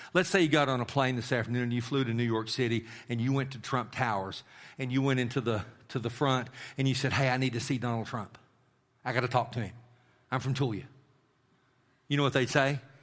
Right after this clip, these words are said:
"Get on out of here." <laughs> Right, right. Okay, let's say you went to Amarillo and you went to Trinity Fellowship, and Jimmy Evans is the pastor there, and he's a good man, and that's a great church, but they're huge.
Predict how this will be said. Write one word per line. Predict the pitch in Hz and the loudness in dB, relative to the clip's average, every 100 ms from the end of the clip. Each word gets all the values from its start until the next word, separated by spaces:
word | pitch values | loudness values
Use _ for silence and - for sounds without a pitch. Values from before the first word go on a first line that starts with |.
| - _ 131 | -20 _ 0
"Get | 147 147 | 4 6
on | 139 | 6
out | 131 160 | 4 4
of | 123 | 2
here." | 117 85 - | 0 -2 -8
<laughs> | - - - - - - - - - - - | -18 -18 -18 -18 -20 -20 -20 -20 -20 -12 4
Right, | 151 - - - 147 | 4 4 -8 -6 0
right. | 131 - - _ - - - - - _ - _ - | 0 -2 -20 _ -20 -20 -20 -20 -20 _ -20 _ 2
Okay, | 123 - | 2 2
let's | 175 190 | 2 4
say | - 190 | 4 4
you | 175 180 | 4 4
went | 180 156 | 4 4
to | 170 170 | 0 2
Amarillo | 165 151 156 175 156 151 143 - - | 2 4 6 6 6 4 2 -12 -2
and | 156 | 2
you | 160 | 4
went | 170 | 4
to | 151 | 0
Trinity | - 160 139 131 | 2 2 4 2
Fellowship, | 131 160 135 - 123 | 4 4 2 0 -2
and | 131 | 0
Jimmy | 127 156 151 | 2 4 6
Evans | 147 123 | 4 2
is | 123 | -2
the | - | -4
pastor | - 147 131 147 | 2 2 2 0
there, | 135 147 | 2 2
and | 131 | 2
he's | 147 | 0
a | 123 | 0
good | 127 139 | 2 2
man, | 139 143 131 | 2 2 2
and | 131 | 0
that's | 127 | -2
a | |
great | 120 135 131 | 0 0 0
church, | - 143 120 - | 0 0 0 -4
but | 113 | -4
they're | 113 | 0
huge. | 165 156 101 - | 2 2 0 -8